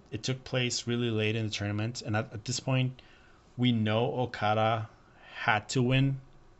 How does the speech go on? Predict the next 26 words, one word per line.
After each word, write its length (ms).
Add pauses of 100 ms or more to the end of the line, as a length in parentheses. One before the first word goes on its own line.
(640)
because 480
otherwise, 680 (920)
with 240
White 540 (140)
and 140
Ibushi 400
winning, 380 (1400)
if 160
Okada 340
loses 380
this 160
match, 300
he 120
gets 240
eliminated 600 (300)
from 120
the 80
tournament, 520 (520)
and 80
so 140
we 160
know 140
he 120
was 120
gonna 180
win, 240